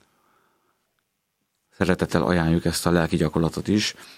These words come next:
az érdeklődők figyelmébe, illetve hogyha itt már a kántor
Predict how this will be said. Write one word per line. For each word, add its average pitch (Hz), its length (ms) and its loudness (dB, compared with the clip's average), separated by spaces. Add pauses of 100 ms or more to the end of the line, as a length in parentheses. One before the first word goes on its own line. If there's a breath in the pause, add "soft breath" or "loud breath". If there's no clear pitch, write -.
az 90 200 -2
érdeklődők 92 680 2
figyelmébe, 107 760 4 (340 loud breath)
illetve 151 320 6
hogyha 123 140 4
itt 123 140 4
már 127 120 6
a 131 60 2
kántor 143 600 6